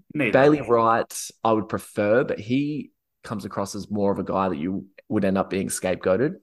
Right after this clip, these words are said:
Speaker 2: and we love
Speaker 1: Yeah,
Speaker 2: to
Speaker 1: he
Speaker 2: scapegoat
Speaker 1: does.
Speaker 2: people in
Speaker 1: He does,
Speaker 2: heat.
Speaker 1: and he's, I think he's been tried and tested enough.
Speaker 2: Yeah, that's,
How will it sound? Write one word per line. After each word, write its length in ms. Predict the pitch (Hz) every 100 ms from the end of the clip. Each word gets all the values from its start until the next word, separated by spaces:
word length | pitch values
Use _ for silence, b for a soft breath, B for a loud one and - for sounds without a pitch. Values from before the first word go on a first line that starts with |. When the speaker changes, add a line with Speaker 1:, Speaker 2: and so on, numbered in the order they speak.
| - -
Speaker 2:
and 260 | 98 92 92 -
we 140 | 107
love 120 | 110 104
Speaker 1:
Yeah, 60 |
Speaker 2:
to 40 | 107
Speaker 1:
he 60 |
Speaker 2:
scapegoat 180 | 101 85
Speaker 1:
does. 300 | - 98 85
Speaker 2:
people 240 | 87 85 95
in 60 |
Speaker 1:
He 120 | 107
does, 280 | 95 104 98
Speaker 2:
heat. 80 | 90
Speaker 1:
and 140 | 101 107
he's, 200 | 107 -
I 120 | 107
think 180 | 107 117
he's 140 | 123
been 180 | 110 104
tried 280 | 95 98 90
and 100 | 85
tested 380 | 92 82 90 73 _ _ _ _ _ _ _ -
enough. 280 | 87 87 107
Speaker 2:
Yeah, 120 | 104
that's, 240 | 117 -